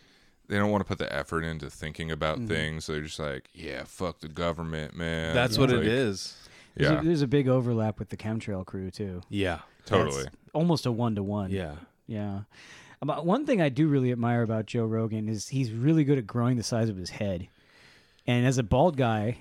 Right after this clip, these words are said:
Speaker 2: I kinda wanna start doing that. I was
Speaker 3: Yeah.
Speaker 2: thinking, like, I need a little more pizzazz in my life.
Speaker 3: <laughs>
Speaker 2: And
Speaker 1: Just
Speaker 2: I could
Speaker 1: start taking ivermectin.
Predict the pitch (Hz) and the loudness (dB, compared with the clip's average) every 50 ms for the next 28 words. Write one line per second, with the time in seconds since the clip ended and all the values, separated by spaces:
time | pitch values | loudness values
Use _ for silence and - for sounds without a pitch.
0 | - _ _ _ - 107 - - 160 185 190 160 147 135 120 - - 127 107 98 | -12 _ _ _ -8 -8 -4 0 2 4 4 4 4 4 2 0 0 -2 -2 0
1 | 95 120 113 113 110 107 101 101 98 101 - _ - 120 123 120 123 120 165 151 | 0 0 0 0 0 -2 -4 -6 -6 -8 -8 _ 0 2 2 4 4 4 4 4
2 | 135 139 135 127 120 117 107 - 127 147 170 160 151 143 143 135 127 123 117 - | 2 2 2 2 0 0 0 0 2 4 4 6 6 6 4 4 4 2 0 0
3 | - 107 98 110 110 113 113 107 107 98 95 95 95 95 92 98 101 - - - | -2 -2 0 0 0 0 0 0 -2 -4 -4 -4 -4 -4 -4 -4 -4 -6 -8 -8
4 | - - - 571 - - 104 - - - 175 - - - 185 156 143 139 143 156 | -8 -8 -8 -6 -6 -6 -4 0 4 4 4 4 4 2 4 4 6 6 6 6
5 | 143 151 170 - - - 110 101 - - 101 98 104 95 82 82 85 82 85 80 | 6 4 6 6 6 6 6 6 6 4 2 4 4 2 4 4 4 4 2 0
6 | 78 78 80 - - - - 50 - | 0 -2 -4 -4 -8 -12 -10 -12 -14